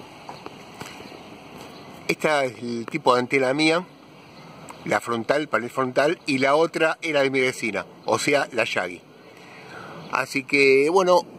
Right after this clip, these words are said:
este, espero que les haya gustado el video. Este, comenten, suscríbanse, de, de, si quieren denle a la campanita, no hay problema si no se suscri-,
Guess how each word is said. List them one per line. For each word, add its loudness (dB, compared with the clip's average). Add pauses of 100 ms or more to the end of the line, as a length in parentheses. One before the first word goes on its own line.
(1120)
este, 4
espero 2
que -2
les -2
haya 0
gustado 0
el 0
video. 2 (760)
Este, 0
comenten, 0
suscríbanse, -2 (520)
de, -6 (140)
de, 2
si -4
quieren 0
denle 2
a 0
la -2
campanita, -2
no 0
hay 4
problema 0
si -4
no 2
se -8
suscri-, 2